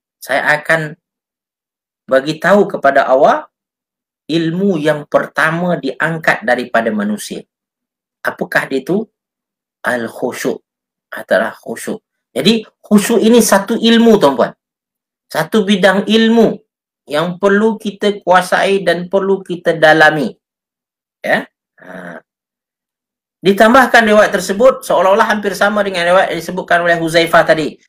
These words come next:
Yushiku an tadkhula masjidal jami'. Ha, hampir sa-, hampir saja nanti kamu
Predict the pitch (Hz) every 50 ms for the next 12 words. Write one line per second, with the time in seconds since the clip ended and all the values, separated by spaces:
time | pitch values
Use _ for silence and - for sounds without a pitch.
0 | _ _ _ _ - 120 147 170 196 214 220 202 - - 220 214 208 - 220 214
1 | 214 208 - 185 202 202 196 196 - 214 214 214 202 202 - 208 208 202 202 196
2 | 196 196 208 196 - - 196 190 202 196 190 170 160 185 185 196 208 220 208 170
3 | - - _ _ _ _ _ _ _ _ _ _ _ _ _ _ _ _ _ _
4 | _ _ _ _ _ _ _ _ _ _ _ _ _ _ _ - 98 101 95 -
5 | - - - 131 156 180 185 180 - 220 190 - - - - 190 196 220 202 190
6 | 190 202 202 202 202 214 208 202 202 202 202 202 - 226 214 - - - 175 170
7 | 190 196 196